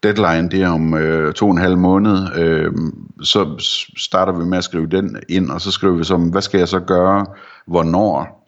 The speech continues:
for at, altså, hvis jeg bryder opgaven ned i, i li-, øh, bittesmå stykker, hvad skal jeg så gøre, hvornår, for at, øh, være sikker på at nå det i god tid, inden det er? Øh,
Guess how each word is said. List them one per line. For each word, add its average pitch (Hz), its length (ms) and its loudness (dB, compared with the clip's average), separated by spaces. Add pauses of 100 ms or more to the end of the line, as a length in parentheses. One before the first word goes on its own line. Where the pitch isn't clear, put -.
(200)
for 90 300 0
at, 76 300 -4 (100)
altså, 73 180 -8
hvis 87 200 -4
jeg 85 100 -4
bryder 82 220 2
opgaven 82 400 0
ned 90 120 4
i, 87 260 0
i 87 40 -2
li-, 92 420 0
øh, 82 260 2
bittesmå 92 460 2
stykker, 104 420 0 (440)
hvad 95 120 2
skal 98 120 -2
jeg 82 80 0
så 98 80 0
gøre, 90 260 2
hvornår, 87 400 2
for 87 280 0
at, 78 220 -4
øh, 80 200 -2
være 80 80 -2
sikker 92 240 -4
på 87 120 0
at 85 60 2
nå 90 200 2
det 82 80 -4
i 80 80 -2
god 90 220 0
tid, 82 200 -4
inden 92 280 2
det 80 80 0
er? 82 100 0 (640)
Øh, 78 360 4